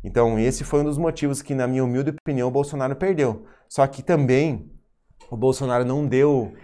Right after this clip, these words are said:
relevância pro décimo quarto naquele tempo, porque, pra quem não tá acompanhando e não, não sabe dessa situação,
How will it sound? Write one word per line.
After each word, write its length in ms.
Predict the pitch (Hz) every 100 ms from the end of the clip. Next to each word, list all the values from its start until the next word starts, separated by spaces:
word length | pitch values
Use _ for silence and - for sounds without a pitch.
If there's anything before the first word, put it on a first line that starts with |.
| -
relevância 680 | 131 127 127 107 127 156 156
pro 100 | 135
décimo 380 | 120 117 113 110
quarto 340 | 113 110 120 113
naquele 280 | 107 104
tempo, 280 | - 117 120
porque, 680 | - 147 - 131 120 107 95 - - -
pra 140 | 135
quem 140 | 147
não 140 | 151 147
tá 120 | 147
acompanhando 580 | - 143 135 120 131 143
e 40 |
não, 340 | 131 135 123 -
não 180 | 131 120
sabe 520 | - 135 127 165 135
dessa 240 | 117 113
situação, 600 | - - 113 - 127 143